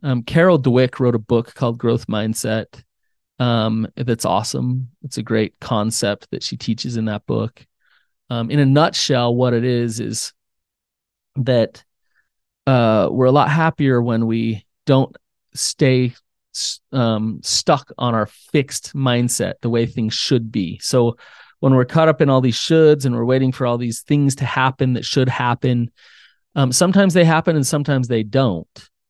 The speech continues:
Um, but when we're in a fixed mindset, when they don't happen, we freak out. So, like, if I have this fixed mindset that when I go home, my children should be nice to me, and I go home and my children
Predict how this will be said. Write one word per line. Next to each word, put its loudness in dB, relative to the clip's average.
Um, -2
but 4
when 2
we're 4
in 0
a 0
fixed -8
mindset, 2
when 0
they 0
don't 2
happen, -4
we -2
freak -2
out. -2
So, 0
like, 0
if 0
I 4
have 2
this 2
fixed -4
mindset 2
that -4
when 2
I 4
go 4
home, 2
my 0
children -2
should -12
be -2
nice 0
to -6
me, -10
and 0
I 2
go 4
home 4
and 6
my 4
children 0